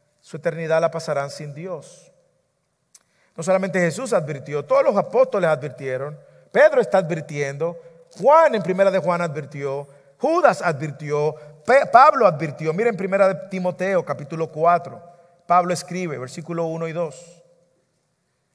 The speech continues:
El Espíritu dice claramente que en los últimos tiempos, usted ve que los apóstoles entendían los últimos tiempos. Los últimos tiempos,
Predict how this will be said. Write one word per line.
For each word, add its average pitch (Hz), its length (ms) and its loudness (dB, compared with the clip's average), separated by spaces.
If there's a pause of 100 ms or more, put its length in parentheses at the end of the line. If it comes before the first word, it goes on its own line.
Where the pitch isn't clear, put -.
(680)
El 127 100 -8
Espíritu 226 480 -6
dice 220 260 -4
claramente 196 600 2
que 160 80 -10
en 151 60 -8
los 147 200 -12
últimos 226 680 -12
tiempos, 190 560 -12
usted 190 240 -4
ve 254 140 2
que - 80 -4
los 190 120 2
apóstoles 208 500 -2
entendían 190 720 -6 (360)
los 147 180 -12
últimos 185 400 -10
tiempos. 175 320 -12 (140)
Los - 180 -6
últimos 262 460 -6
tiempos, 165 920 -6